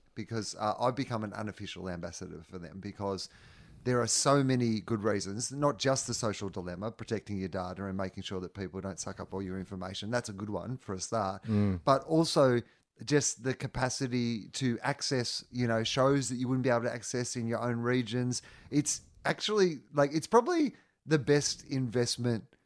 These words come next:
Speaker 1: that you could make that solves so many problems that we currently
Speaker 2: Especially
Speaker 1: have.
Speaker 2: during lockdown, especially when we're consuming more T V than we've ever consumed before.
Speaker 1: Which means these companies are collecting more data on you than they've ever consumed before. So they know your behaviours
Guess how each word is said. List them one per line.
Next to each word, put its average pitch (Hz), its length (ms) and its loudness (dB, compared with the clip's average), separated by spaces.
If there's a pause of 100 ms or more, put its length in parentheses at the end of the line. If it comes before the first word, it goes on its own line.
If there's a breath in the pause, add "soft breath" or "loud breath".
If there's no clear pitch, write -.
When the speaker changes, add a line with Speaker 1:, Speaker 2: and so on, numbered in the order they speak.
(360)
Speaker 1:
that 135 260 2
you 123 140 -2
could 117 320 -2
make 110 380 0
that 123 180 -2
solves 113 380 0
so 113 300 2
many 113 440 0 (120)
problems 139 640 0
that - 80 -6
we 123 60 0 (100)
currently 214 100 8
Speaker 2:
Especially 131 480 6
Speaker 1:
have. 127 340 2
Speaker 2:
during 113 300 4
lockdown, 101 540 2
especially 151 400 2
when 117 80 2
we're 107 100 2
consuming 104 600 2
more 101 420 4
T 101 240 0
V 90 240 0
than 92 140 0
we've 92 120 2
ever 95 220 -2
consumed 92 400 -2
before. 87 240 -2
Speaker 1:
Which 185 160 8
means 208 200 8
these 202 160 6
companies 185 380 6
are 156 60 2
collecting 143 320 0
more 139 160 4
data 151 280 6
on 117 140 4
you 101 160 -4
than 107 200 -4
they've 107 200 -2
ever 101 340 0 (180)
consumed 110 420 -2
before. 95 380 -6
So 127 180 0
they 135 140 2
know 147 140 2
your 160 180 4
behaviours 123 580 0